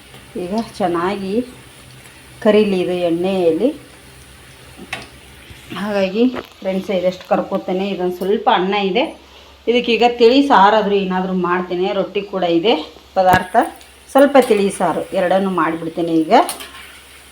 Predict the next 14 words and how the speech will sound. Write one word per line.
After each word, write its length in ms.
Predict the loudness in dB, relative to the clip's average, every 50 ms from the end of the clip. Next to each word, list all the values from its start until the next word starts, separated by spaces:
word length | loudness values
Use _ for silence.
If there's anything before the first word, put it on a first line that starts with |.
| -20 -20 -20 -16 -8 -2 0
ಬೇಗ 160 | 0 2 2 0 -2 -2
ಬೇಗ 120 | 0 2 4 6 6
ಆಗುವಂಥದ್ದು, 560 | 6 4 2 0 0 0 0 0 0 0 -2 -6 -10 -16 -20 -20 -20 -20 -20 -10 -2 0
ಟೈಮ್ 200 | 0 2 2 0 -4 -6
ತುಂಬ 160 | -6 -2 -2 0 -2
ಆಗ್ತಾ 180 | -2 -2 -4 -4 -4
ಬಂದಿದೆ. 280 | -4 -4 -2 -2 -2 -2 -4 -6 -20 -20 -20 -20 -20 -20 -20 -20 -20 -16 -8 -4 -2
ಯಜಮಾನ್ರು 400 | -2 0 0 -2 -2 -2 -4 -4 -4
ಕೂಡ 100 | 0 0 0 0 0 -2
ಬರ್ಬೋದು 420 | -2 -2 -2 -2 -4 -4 -2 -2 -2 -2
ಈಗ 100 | 0 0 0 0 -2
ಇಷ್ಟರಲ್ಲೇ, 440 | -2 -4 -6 -4 -4 -2 0 -2 -2 -2 -4 -14 -20 -14 -8 -6
ಅದಕ್ಕಾಗಿ 500 | -6 -4 -4 -4 -2 -2 -2 0 0 -2 -2 -2 -6 -16 -20 -20 -20 -20 -20 -20 -20 -20 -20 -20 -20 -20 -20 -20 -16 -16 -16 -16 -16 -18 -12 -8 -6
ನೋಡಿ 200 | -4 -4 -4 -4